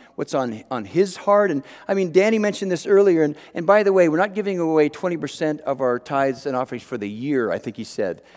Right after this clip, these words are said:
That sort of made me nervous when I heard that. It's for the month. <laughs> But, but you know what? Two weeks ago, we sent a check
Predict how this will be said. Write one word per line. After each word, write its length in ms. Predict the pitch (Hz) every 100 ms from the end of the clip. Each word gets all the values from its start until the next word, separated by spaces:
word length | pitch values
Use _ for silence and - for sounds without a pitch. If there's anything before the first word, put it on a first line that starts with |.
| -
That 160 | -
sort 180 | - 170
of 60 | 131
made 160 | 117
me 80 | 110
nervous 480 | 110 131 208 277 -
when 100 | 131
I 60 | 107
heard 240 | 104 98
that. 240 | 92 82 - -
It's 120 | 165
for 160 | - 185
the 120 | 165
month. 440 | 156 202 156 - -
<laughs> 140 | - 160 - 202 - - - - - - 277 220 - 160 208 - - - - -
But, 240 | 214 208 - - - - _ _ _ _ _ _ _ _
but 120 | 226
you 60 | 233
know 80 | 247
what? 280 | 269 - -
Two 140 | 285
weeks 220 | 339 -
ago, 200 | 208 196
we 220 | 180 240
sent 380 | 320 - 226 226
a 40 | 180
check 520 | - - 208 131